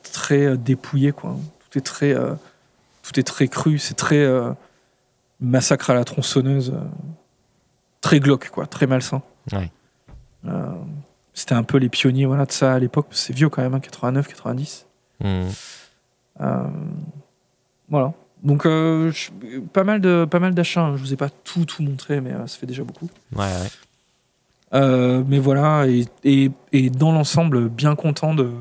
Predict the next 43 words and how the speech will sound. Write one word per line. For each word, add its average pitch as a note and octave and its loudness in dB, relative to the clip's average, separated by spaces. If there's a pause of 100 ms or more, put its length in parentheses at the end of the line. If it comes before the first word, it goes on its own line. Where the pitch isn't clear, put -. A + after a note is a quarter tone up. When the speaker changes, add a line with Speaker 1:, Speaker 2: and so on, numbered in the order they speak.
(1120)
Speaker 1:
bien D3 -2
content D3 -4
des C3+ -2
prix, - -8
quoi. - -10 (200)
Parce A#2 -8
que A2+ -6 (1500)
t'arrives C3+ 4
à C3 6
trouver, D#3 2
en C#3 0
fait, C3+ -2
du, A#2+ -2
de A2+ -4
l'occasion, C#3 2
du B2 -2
neuf, C#3 2
un B2 -2
peu C3 0
de B2+ -12
tout. F#3 -2 (340)
Speaker 2:
Oui, B2+ 0
oui. A#2+ -4 (320)
Speaker 1:
Mais B2 0
vraiment C#3 0
à C3 0
des C3 0
prix, D#3 -4
euh, - -2 (2250)
là, D3 6
moi, C#3 4
je, A#2+ -2
enfin, B2 0
j'en A#2+ 0
parlais B2+ 4
avec B2+ 2 (120)
plein C#3 4
de, B2 4
d'autres C3 0
collectionneurs C3 2
et B2 0
tout. - -2
Je, C3 -2